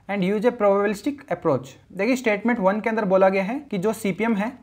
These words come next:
वो एक्टिविटी ओरिएंटेड है and जो पर्ट है वो इवेंट ओरिएंटेड है। तो जो स्टेटमेंट वन है वो बिल्कुल करेक्ट है। स्टेटमेंट टू के अंदर दे रखा है कि both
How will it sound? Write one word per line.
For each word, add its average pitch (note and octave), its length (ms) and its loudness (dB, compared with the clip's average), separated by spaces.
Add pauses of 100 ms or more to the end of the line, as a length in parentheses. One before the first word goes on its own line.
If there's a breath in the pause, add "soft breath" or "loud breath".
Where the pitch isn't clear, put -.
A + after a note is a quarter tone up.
वो A3+ 180 4
एक्टिविटी A3 380 0
ओरिएंटेड A3 420 2
है B3+ 180 -4 (280)
and F#3+ 160 0
जो A3+ 120 2 (180)
पर्ट G3+ 240 6
है G#3 140 2 (240)
वो C#4+ 140 0 (160)
इवेंट A#3 280 4
ओरिएंटेड D#3+ 440 2
है। C3 180 -12 (140)
तो F#3 60 0
जो G#3+ 100 0
स्टेटमेंट G#3+ 440 0
वन G3+ 160 2
है A3+ 120 -2
वो A#3 120 0
बिल्कुल E3+ 320 0
करेक्ट G3 280 0
है। B3 120 -2 (200)
स्टेटमेंट G3 400 0
टू A#3 120 0
के A#3+ 80 -4
अंदर A#3 140 0
दे G3+ 140 2
रखा F#3+ 220 2
है B3 200 -4 (140)
कि A#3 180 0
both A#3 280 4